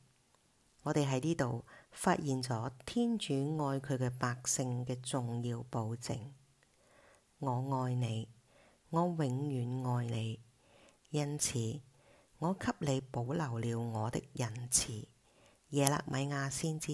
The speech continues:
書三十一章三節，呢一章亦都包括預言咗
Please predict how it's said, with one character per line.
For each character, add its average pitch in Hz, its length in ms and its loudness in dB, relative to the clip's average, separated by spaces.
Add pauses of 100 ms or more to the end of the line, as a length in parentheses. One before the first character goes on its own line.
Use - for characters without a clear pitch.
書 143 340 -6 (360)
三 190 340 -2
十 - 220 -4
一 165 180 0
章 147 380 -2
三 143 480 -2
節， 110 200 -4 (840)
呢 151 120 -2
一 147 120 0
章 143 360 -4 (360)
亦 190 80 -4
都 233 220 2
包 196 360 -2
括 180 240 -8 (220)
預 165 340 0
言 120 220 -2
咗 123 280 -4